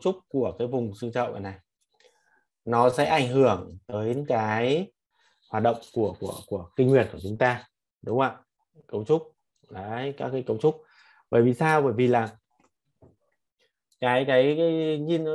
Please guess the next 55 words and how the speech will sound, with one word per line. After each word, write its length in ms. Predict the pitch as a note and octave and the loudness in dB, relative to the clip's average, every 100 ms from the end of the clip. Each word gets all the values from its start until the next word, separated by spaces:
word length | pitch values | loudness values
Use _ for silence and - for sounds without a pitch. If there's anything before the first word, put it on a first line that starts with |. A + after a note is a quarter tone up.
| D#3+ | -4
cái 100 | E3 D#3+ | -6 -6
khung 120 | D#3+ | -4
xương 100 | D#3 | -4
chậu 200 | D#3+ B2+ | -2 -2
như 140 | C#3 C#3+ | -2 -4
kiểu 160 | B2 | -4
cái 100 | G2+ | -4
nhà 300 | C#3 D3 A#2+ | -6 -4 -4
ấy, 120 | A#2+ D3 _ _ - | -4 -10 _ _ -6
đúng 100 | C#3 | -4
không 100 | C#3+ | -4
ạ? 80 | - | -6
Cái 120 | C#3+ | -4
nhà 320 | C#3 C3+ A#2+ A2+ | 0 0 0 -2
mà 180 | A#2 A2+ | -4 -4
nó 160 | A#2 | -6
bị 120 | C3 - | -6 -8
xô 220 | - C#3 | -2 2
lệch, 200 | C#3 B2+ - B2 A#2 | 4 2 -2 -8 -6
mà 80 | A2+ | -6
nó 200 | A2+ A#2 | -4 -4
lại, 460 | C#3 - - A2+ A2+ | -6 -6 -4 0 0
ờ, 300 | A2+ A2 B2 - A#2+ | 0 -6 -12 -16 -12
nghiêng 360 | B2 C#3+ D3+ D#3 | 2 6 6 6
nghiêng 240 | E3+ D#3 | 4 4
ngả 200 | D3+ A2 G2 | 2 0 -2
ngả, 240 | A2 F2+ | -4 -4
nó 120 | G#2+ | -6
đứt 180 | A#2+ F3+ - | -2 -4 -4
chỗ 80 | |
nọ, 160 | D#3+ - | -6 -2
đứt 120 | E3+ E3+ | -4 -4
chỗ 80 | C#3+ | -6
kia 260 | D#3 G3 E3 | 2 4 4
là 120 | D#3 | 0
nó 140 | C#3 B2+ | -8 -10
có 120 | - | -4
vẻ 160 | D3+ A#2 | -2 0
là, 240 | G#2 G2 | -2 -6
là, 220 | G#2 G2+ G#2+ | -8 -8 -6
là, 180 | G#2+ | -8
là 140 | A2 G#2 _ - - - | -6 -10 _ -20 -20 -8
nó 120 | A#2+ | -2
sẽ 120 | A#2+ - | 0 2
làm 380 | D3 C3 A#2 | 2 2 0
cho, 440 | A#2+ A#2+ A#2+ A2+ A#2 _ _ - | 0 0 0 -4 -8 _ _ -4
ờ, 240 | G#2 G2+ - | -2 -2 0
cái 220 | G#2 G#2+ | 2 2
hoạt 180 | B2+ A2 | 0 2
động 240 | A#2 - | 2 0
co 160 | - A#2+ | 0 2
bóp 240 | C#3 D#3+ | 4 2
này 280 | C#3 G#2 F2+ - - | -2 -6 -8 -16 -12
nó 160 | G2+ | -10
sẽ 400 | - A2 A#2+ C3 | -4 -2 0 0